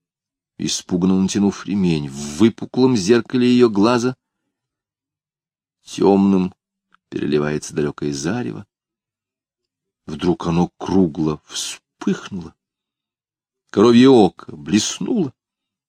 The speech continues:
Ракета, щёлкнув, повисла над тем местом, где остался рубеж, вторая в нашу сторону. И тут же тонкая огненная струя. Несколько пуль, хлюпнув, вонзились в коровье тело.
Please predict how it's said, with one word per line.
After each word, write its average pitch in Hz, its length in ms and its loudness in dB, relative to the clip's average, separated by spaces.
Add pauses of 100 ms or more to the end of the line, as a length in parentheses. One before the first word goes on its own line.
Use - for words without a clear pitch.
(360)
Ракета, 156 640 2
щёлкнув, - 960 0
повисла 135 500 2
над 139 140 -2
тем 139 220 0
местом, 127 460 0
где 120 180 -8
остался - 500 -6
рубеж, 117 400 -2 (180)
вторая 73 380 -2
в 65 80 -8
нашу 113 400 -6
сторону. 123 560 -4 (640)
И 87 440 4 (140)
тут 80 380 0
же 71 320 -8 (220)
тонкая 101 1080 0 (540)
огненная 127 580 -8
струя. - 420 -12 (1400)
Несколько 92 420 0
пуль, 107 320 4
хлюпнув, 92 840 0
вонзились 78 600 -2
в - 80 -16
коровье 73 360 -6
тело. - 320 -10